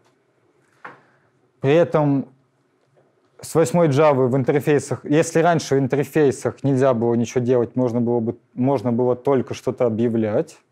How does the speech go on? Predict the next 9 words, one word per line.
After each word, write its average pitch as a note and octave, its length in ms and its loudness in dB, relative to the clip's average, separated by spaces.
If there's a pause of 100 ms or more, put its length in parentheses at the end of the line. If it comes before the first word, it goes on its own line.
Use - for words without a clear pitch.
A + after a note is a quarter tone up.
(720)
При C#3+ 80 2
этом D3 220 0
там C#3+ 260 0
был C#3 160 2
модификатор C3+ 580 -2
доступа B2+ 380 -4
public A#2 380 -2
static - 440 -4 (140)
final. A#2+ 560 0